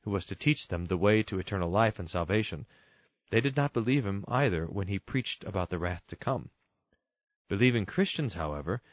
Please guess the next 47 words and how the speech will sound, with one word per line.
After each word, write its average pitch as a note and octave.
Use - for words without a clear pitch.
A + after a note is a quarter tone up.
entrusted A2+
themselves A#2
for -
their G2
soul's D3
salvation G2
unto G2
Christ. -
Therefore A#2+
they A2+
were A2
protected A#2+
also A2
bodily F#2
from F2
the E2+
wrath. E2
When A#2+
the A#2
time E3+
came C3
that G#2
wantonness G#2
prevailed G#2+
in D3+
general, F#2
and G#2+
the G2+
Romans D3
put D3+
their A#2+
idols B2+
and A2+
flags A2
in G2+
places B2
where G#2
the F#2+
mercy A#2+
seat D3
and A2
the F#2
sanctuary A#2+
of G#2+
the G2
Jews C3+
stood, F2